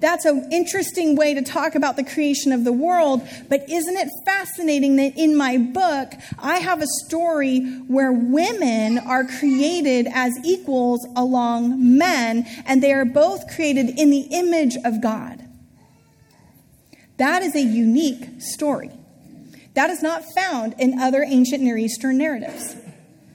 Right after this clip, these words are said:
where female is created and created in the image of God alongside male and created good.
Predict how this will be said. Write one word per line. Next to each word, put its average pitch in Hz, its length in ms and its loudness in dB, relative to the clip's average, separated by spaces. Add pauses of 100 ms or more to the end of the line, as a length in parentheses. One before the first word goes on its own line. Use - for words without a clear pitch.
(440)
where 269 300 2 (240)
female 285 720 -2 (240)
is 254 120 2
created 254 680 -4
and 262 140 4 (100)
created 285 400 2
in 254 80 2
the 247 120 0
image 240 240 2
of 233 120 -4
God 269 420 -2 (320)
alongside 262 720 0
male 214 320 0
and 233 160 0
created 240 340 -2
good. 320 220 -6